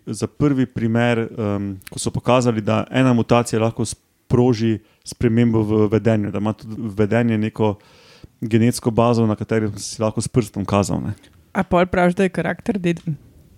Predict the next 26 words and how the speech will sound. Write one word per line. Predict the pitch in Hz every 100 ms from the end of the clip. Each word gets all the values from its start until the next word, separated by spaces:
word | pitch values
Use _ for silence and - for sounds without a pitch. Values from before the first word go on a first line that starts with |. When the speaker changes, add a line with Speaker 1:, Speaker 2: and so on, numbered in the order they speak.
| -
Speaker 1:
Ne, | 107 127 135
ne | 120
pravim | 107 104 95
tega. | 85 90 - - - - - - - - - - - - - - - - - - _ _ _ - - -
No, | - 131 156
in | 120
do | 123
letos, | 120 170 185 -
ne, | 123 139
sto | 123 - 143
štiri | - 147 123
leta | 131
kasneje, | 117 110 - 160 165 143 - _ _ _ -
ni | 127 151
bilo | 147
znano, | 127 127 131 127 - - _ _ _ _
zakaj | 117 110 - 165
točno | - 139 139 - 117 107 104 - _ _
so | - -
pa | 110 110
ti | 101 - 123 117 107 -
rumeni | 120 107 113 120 110
samci | - 113 101 110
manj | 107 110
uspešni, | 104 - 120 98 -
ne. | 92 95